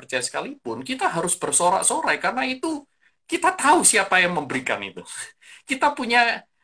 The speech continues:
punya relasi pribadi, sekalipun orang tersebut nggak tahu. Ya, orang yang bijak itu nggak tahu, dia, dia, dia tidak kenal, eh, Allah yang memberikan anugerah. Tapi kita tahu, dan kita tahu itu dari Allah, dan kita bersyukur.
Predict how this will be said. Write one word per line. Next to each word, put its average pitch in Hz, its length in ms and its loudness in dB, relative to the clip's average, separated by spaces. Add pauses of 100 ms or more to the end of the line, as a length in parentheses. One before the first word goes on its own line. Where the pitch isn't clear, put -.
(120)
punya 214 460 2
relasi 220 460 2
pribadi, 151 600 0
sekalipun 156 480 0
orang 180 320 2
tersebut 175 320 -8
nggak 156 220 -2
tahu. 277 200 2 (1000)
Ya, 151 240 -2 (400)
orang 185 320 0
yang 180 80 -4
bijak 156 320 -2
itu 208 160 -10
nggak - 240 -2
tahu, 370 240 2 (160)
dia, 147 400 -4
dia, 147 240 -6
dia 269 240 -8
tidak - 300 -2
kenal, 190 500 -4 (540)
eh, 127 300 0 (160)
Allah 151 360 2
yang 147 240 -6
memberikan 127 460 -6
anugerah. 123 420 -8
Tapi - 240 -4
kita 302 240 -2
tahu, 294 400 0 (160)
dan 156 140 -2
kita 220 240 -2
tahu 247 180 -2
itu - 200 -10
dari 147 280 -2
Allah, 175 340 -2
dan 127 140 -12
kita - 160 -12
bersyukur. - 600 -6